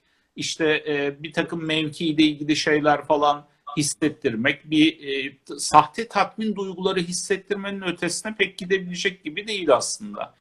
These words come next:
O yüzden de bu başarı parametreleri dediğimde mesela kimin parametreleri? Mesela, e, şirketin başarı parametreleri mi, şirketin istediği, hedeflediği şeyler mi, yoksa kişinin istediği şeyler, başarı parametreleri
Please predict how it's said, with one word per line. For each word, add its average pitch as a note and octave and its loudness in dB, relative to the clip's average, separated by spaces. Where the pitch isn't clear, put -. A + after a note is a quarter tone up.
O D3+ 8
yüzden A3+ 2
de G3+ 2
bu G3+ 4
başarı D3 4
parametreleri F#3+ -2
dediğimde F#3 -2
mesela F3+ 4
kimin G3 2
parametreleri? A#2 2
Mesela, D3+ 4
e, C3 -4
şirketin E3+ 0
başarı G3+ 0
parametreleri F#3+ -2
mi, G3 -6
şirketin F3 -4
istediği, E3 0
hedeflediği D#3 -4
şeyler D#3 4
mi, F#3 -4
yoksa D#3+ 4
kişinin G3 2
istediği D#3+ 2
şeyler, D3+ 0
başarı C#3 0
parametreleri C#3 0